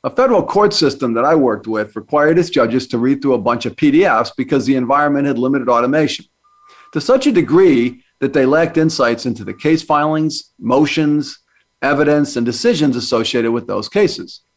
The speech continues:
They had to hire more judges, at one point scaling up to about fifty, which was a, an incredible number, at least in my view. It also impaired decision-making.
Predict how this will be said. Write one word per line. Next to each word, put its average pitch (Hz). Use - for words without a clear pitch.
They 143
had 143
to -
hire 156
more 147
judges, 147
at 131
one 151
point 131
scaling 127
up 117
to 120
about 107
fifty, 110
which 117
was 107
a, 120
an 120
incredible 120
number, 120
at 104
least -
in 107
my 120
view. 90
It 175
also 294
impaired 160
decision-making. 143